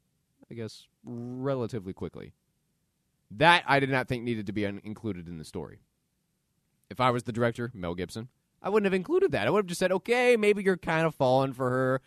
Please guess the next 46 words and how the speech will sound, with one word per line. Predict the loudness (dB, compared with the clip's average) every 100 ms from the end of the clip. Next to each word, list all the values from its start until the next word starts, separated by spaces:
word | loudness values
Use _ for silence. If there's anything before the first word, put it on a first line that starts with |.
| _ _
Sure, | -6 0 2
you | 2
give | 0 2
her | 2
a |
little | 0 -4
kiss, | -6 -4 -4 -2
whatever. | -4 -2 -4 -6
But | -8
did | -4 0
you | 6
have | 6 6
to | 4
sleep | 2 2 8
with | 10
her?" | 10 8 -6 -20 _ 0
I | 2
think | 2 0
there's | 0 2
much | 2 2 4
more | 6 6
honor | 8 8 8 4 0 -6 -6
in | -4 -4
the |
Gladiator, | -2 0 0 0 -2 -2 -4
who | -4 -2 -2 -6 -8 _
still, | -16 -2 2 4 4 0 -6 _ _ _ _ _ _ -8
even | -6
if | -4
he | -2
was | 0 -2
attracted | -2 -4 -4 -10
to | -8
the, | -6 -6
uh, | -8 -12 -18
the | -16
sister | -10 -10 -10 -16 -18 -18
of | -14
the | -14
Emperor, | -14 -18 -20 _ _ _ _
still | -8 -4 -2
being | -2
like, | -4 -6
"You | -8
know | -4
what? | -4